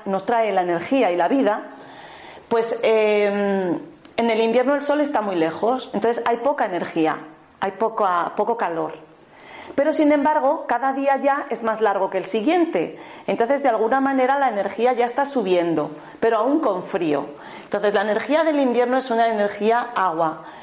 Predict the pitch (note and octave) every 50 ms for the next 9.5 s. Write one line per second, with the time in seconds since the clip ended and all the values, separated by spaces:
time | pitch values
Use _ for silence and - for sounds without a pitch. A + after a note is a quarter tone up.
0 | - - - G#3+ A3+ C4+ C4+ C4 B3 A#3 A3 A3 A#3 A#3 A#3 A#3+ B3+ - - -
1 | G#3 G3+ F3+ F#3+ F#3 G3+ G3 F3 E3 D3+ - - - - - - - - F#3+ F#3+
2 | - F#3 F3 - - F#3 E3 D3+ C#3+ C3 - - - - - - - - - -
3 | - - - - - G3+ G3 - A#3+ A#3 A3+ G#3+ G#3+ A3+ A3+ A#3 A#3 A3 A3 -
4 | A#3 A#3 A#3+ A#3+ A#3+ A#3 G#3 G3+ - - - G#3 G#3+ G#3+ - A#3+ A#3 A3 G3+ G#3+
5 | A#3 A#3+ A#3 A#3 G#3+ F#3 F3+ F3+ F3+ F#3+ F#3+ E3 - - - - - - - -
6 | - - - D4+ D4+ C#4+ C#4+ D4+ D#4 C#4+ - A3 A3 G#3+ G#3 G#3+ G#3+ G#3+ G#3+ A#3
7 | A#3 A#3+ C#4 C#4 A3 B3+ C4 C4 C4 C#4 C4+ C4+ - D4 C#4+ C#4 C4 C4 C#4 C#4
8 | - - - - - - - - - C#4 C#4 C#4 C4+ B3 B3+ C4 C4 C4+ B3+ C4+
9 | C4+ C4 C4 C4 C#4+ D#4 D4+ - - -